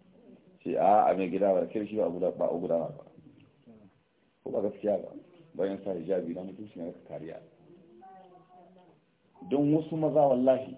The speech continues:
in sun ka shigo gidan, ba wai gidan nasu ka dibi ba. A'a, abin da ya kasa suna, suna kallon ki, suna kallon yadda mu'amala ki take, da kai kun wanki yake, suna, suna kallon ki, suna sun tsira miki ido.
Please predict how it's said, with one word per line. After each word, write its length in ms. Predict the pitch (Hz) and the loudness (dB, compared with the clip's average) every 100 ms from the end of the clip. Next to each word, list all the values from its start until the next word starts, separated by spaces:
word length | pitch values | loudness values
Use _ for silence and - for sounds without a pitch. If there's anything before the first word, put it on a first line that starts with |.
| - | -10
in 120 | 123 123 | -10 -8
sun 100 | 131 | -10
ka 80 | 107 | -12
shigo 300 | - 107 101 | -12 -8 -4
gidan, 340 | 117 104 98 - - - - - - - | -2 -2 -4 -12 -20 -20 -20 -20 -8 2
ba 180 | 101 101 | 4 4
wai 180 | 127 | 2
gidan 220 | 127 135 110 | 2 0 0
nasu 240 | 107 - | -2 -6
ka 80 | 98 | -10
dibi 320 | 92 95 90 | -8 -6 -8
ba. 140 | - - - - - | -10 -12 -18 -20 -10
A'a, 360 | 110 - 87 - _ _ | -6 -4 -6 -10 _ _
abin 240 | - 120 123 | -8 -4 -2
da 60 | |
ya 60 | 113 | -4
kasa 160 | - - | -8 -6
suna, 300 | 123 117 113 | -2 -2 -4
suna 160 | 117 101 | -8 -10
kallon 400 | - 104 104 120 | -6 -4 -2 -4
ki, 120 | 123 - | -6 -10
suna 160 | 117 101 - | -8 -8 -6
kallon 420 | 107 113 123 123 - - - _ - - | -4 4 6 4 -2 -16 -20 _ -20 -10
yadda 440 | 95 262 - - | 2 2 2 0
mu'amala 420 | 107 113 123 127 110 | 2 4 4 4 2
ki 140 | - | -6
take, 400 | 127 123 123 113 - - _ | -12 -4 -2 -2 -10 -20 _
da 180 | - 113 120 123 - | -6 0 2 0 2
kai 180 | 151 | 2
kun 140 | 147 123 | 2 2
wanki 320 | 143 143 117 | 4 4 2
yake, 300 | 120 - - | 0 0 -10
suna, 240 | 113 107 107 | -4 -2 -2
suna 140 | 107 | -4
kallon 300 | - 87 87 | -4 -4 -6
ki, 140 | 85 - | -6 -12
suna 140 | - 120 | -12 -8
sun 100 | 127 | -8
tsira 200 | 123 127 | 0 2
miki 200 | 104 - | 2 -2
ido. 140 | 64 | -10